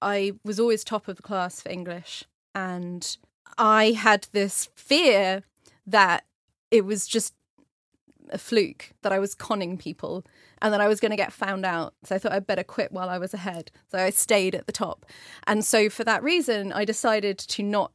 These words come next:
take my English A-level. I took English A S. And, you know, looking back, I sort of think, you know,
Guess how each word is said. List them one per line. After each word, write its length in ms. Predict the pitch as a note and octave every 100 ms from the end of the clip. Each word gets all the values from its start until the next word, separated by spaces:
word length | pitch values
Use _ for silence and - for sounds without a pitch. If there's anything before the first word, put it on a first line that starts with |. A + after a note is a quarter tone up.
| -
take 440 | - F#3+ - -
my 220 | G3 F#3
English 340 | F3 F#3+ F#3 F3
A-level. 360 | G3 F3 - -
I 40 |
took 220 | - G3+
English 240 | F3+ F3 -
A 80 | F3
S. 440 | F3+ F3 - - - - - _ _ _ _ -
And, 340 | A3+ G#3+ G#3+
you 80 | C4+
know, 80 | A3
looking 280 | A3+ A#3 G#3
back, 280 | D4 -
I 20 | G3
sort 220 | - G3+
of 100 | G3+
think, 300 | G3+ F3+ - _ _ _ _
you 120 | C4
know, 180 | A3 E3+